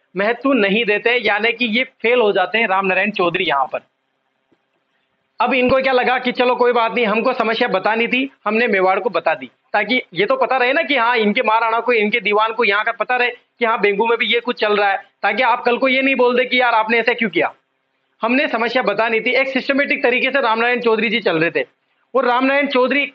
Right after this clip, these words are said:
अब क्या करते हैं? उन्नीस सौ इक्कीस में ही एक रायता गांव, बहुत very important आता है रायता गांव का नाम। देखा जाए ना,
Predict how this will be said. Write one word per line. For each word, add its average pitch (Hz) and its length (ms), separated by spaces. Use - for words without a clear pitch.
अब 254 80
क्या 285 180
करते 190 240
हैं? - 40
उन्नीस 240 300
सौ 277 80
इक्कीस 262 400
में 226 160
ही 160 180
एक 262 160
रायता 240 460
गांव, 160 340
बहुत 226 200
very 254 400
important 254 380
आता 220 220
है 262 60
रायता 214 340
गांव 220 220
का 247 80
नाम। 226 340
देखा 220 340
जाए 254 260
ना, 262 240